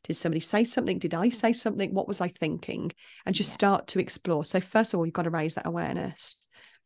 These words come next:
Speaker 1: Then when you're aware of it, you can start to listen.
Speaker 2: Yeah.
Speaker 1: Give yourselves time and space to listen, because you'll hear it. You
Speaker 2: Yeah.
Speaker 1: will. And it's a practice, but you'll absolutely hear it. And then just when that thought pops in,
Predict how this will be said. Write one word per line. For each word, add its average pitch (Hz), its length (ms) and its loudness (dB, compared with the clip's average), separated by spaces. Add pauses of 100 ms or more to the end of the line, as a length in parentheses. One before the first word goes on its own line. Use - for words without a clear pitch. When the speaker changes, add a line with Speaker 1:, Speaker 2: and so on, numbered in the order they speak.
(240)
Speaker 1:
Then 262 200 6
when 320 140 6
you're 294 160 8
aware 202 280 4
of 175 80 -2
it, - 80 -6
you 170 100 -4
can 180 120 -2
start 170 340 2
to 165 160 -2 (380)
listen. 233 560 6 (720)
Speaker 2:
Yeah. 170 300 -8 (200)
Speaker 1:
Give 214 180 -2
yourselves 247 460 4
time 196 460 0
and 180 120 0
space - 560 -2 (320)
to 175 100 0
listen, 156 560 0 (1300)
because 208 300 2
you'll 247 80 6
hear 165 320 0
it. - 160 -4 (360)
You 208 160 4
Speaker 2:
Yeah. - 180 4
Speaker 1:
will. 165 120 -2 (160)
And 190 100 0
it's - 140 0
a 190 60 2
practice, - 440 -2
but 165 140 -6
you'll 180 180 -2
absolutely - 440 -4
hear 170 240 -4
it. - 160 -6 (1040)
And 269 140 4
then 339 140 6
just - 420 -4
when 277 160 8
that 269 200 2
thought 247 220 6
pops - 320 -2
in, 226 300 0